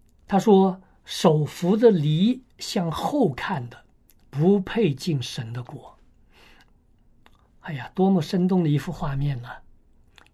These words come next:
你想象一个人在犁田，手扶着犁，那前面应该是有牛拉着嘛，应该往前看，那犁才能犁得直啊，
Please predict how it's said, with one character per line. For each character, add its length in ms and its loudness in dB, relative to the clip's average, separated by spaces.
你 80 -10
想 220 -4
象 180 0
一 120 -2
个 100 4
人 100 0
在 300 -2
犁 180 0
田， 460 -4
手 260 2
扶 240 -2
着 140 6
犁， 400 2
那 140 4
前 180 0
面 100 4
应 60 4
该 140 4
是 140 0
有 160 2
牛 300 0
拉 300 -2
着 140 -4
嘛， 220 -14
应 100 0
该 160 4
往 120 4
前 280 0
看， 280 0
那 120 4
犁 240 4
才 160 0
能 120 4
犁 160 2
得 140 2
直 300 -2
啊， 260 4